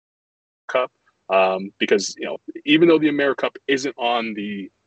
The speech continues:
you know, isn't high on the pecking order of things you want to win, it would be nice to see, uh, a, a str-,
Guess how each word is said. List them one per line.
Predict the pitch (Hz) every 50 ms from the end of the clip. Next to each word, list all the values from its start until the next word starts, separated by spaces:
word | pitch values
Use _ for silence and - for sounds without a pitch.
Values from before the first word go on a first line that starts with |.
| _
you | - 131
know, | 101 95 104
isn't | 110 127 127 -
high | - 107 113 120
on | 110 107 104
the | 95 -
pecking | - 123 - - 110 98
order | 101 95 101
of | 95 -
things | - - 120 135 135 123 -
you | 123
want | 110 101 101 107 117 117
to | - - 101
win, | 98 107 - - _ -
it | 117
would | 113 110 107
be | 110 104
nice | 101 113 135 - 151 131 - - - -
to | - 110
see, | - - 127 113 104 98 92 - _ _ _ _ -
uh, | 98 95 92 95 95 95 -
a, | - - 101 98 98 87 85 90 85 73 -
a | 117
str-, | - - - - 127